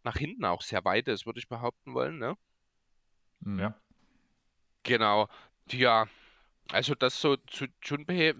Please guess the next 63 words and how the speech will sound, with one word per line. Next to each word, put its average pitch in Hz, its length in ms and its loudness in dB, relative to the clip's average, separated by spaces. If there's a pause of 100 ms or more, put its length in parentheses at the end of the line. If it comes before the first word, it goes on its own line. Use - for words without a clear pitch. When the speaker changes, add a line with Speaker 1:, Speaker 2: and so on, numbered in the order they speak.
Speaker 3:
Ich - 160 -10
Speaker 1:
Ich - 20 -2
Speaker 3:
würd 123 120 0
Speaker 1:
hab 160 100 2
Speaker 3:
noch - 20 0
Speaker 1:
mich - 160 2
ein 123 60 -2
Speaker 3:
ganz 104 80 -4
kurz 160 280 -2
Speaker 1:
bisschen - 0 -
Speaker 3:
sagen, 127 300 0
ich 120 160 -6
find 123 120 -2
das 127 160 -2
Speaker 1:
Ja. - 0 -
Speaker 3:
halt 120 200 -2
bei 117 100 0
ihm 123 180 2
sehr 131 200 0
interessant, 123 480 -2
dass 117 160 -6
er 113 160 2
halt 117 180 -2
so 110 100 -4
dieser 107 260 -4
typische 117 340 -4
Spieler 117 400 0
ist, 117 160 -4
umso 110 180 0
enger 117 280 0
das 113 140 -2
Spiel 120 320 0
wird, 131 140 0
umso 110 240 2
höher 110 220 2
wird 107 100 -2
seine 104 240 0
Wurfquote. 101 520 0
Das 90 100 -2
ist - 40 -14
bei 101 100 -4
ihm 104 180 2
noch 101 160 -4
ein - 140 -4
sehr 101 220 0
interessanter 110 460 -2
Fakt. 113 300 -2
Speaker 1:
Ja, 98 240 4
stimmt. - 420 -12
Speaker 3:
Weil 104 220 2
er 104 80 2
sich 113 200 0
halt 110 220 2
immer 113 280 2
selber, 104 580 2
also 95 300 -2 (360)
wie 110 120 -2
gesagt, 110 340 0
ein 107 80 -2
paar 107 180 0
Spoiler 113 380 0
wird's - 180 -4
hageln. 123 380 0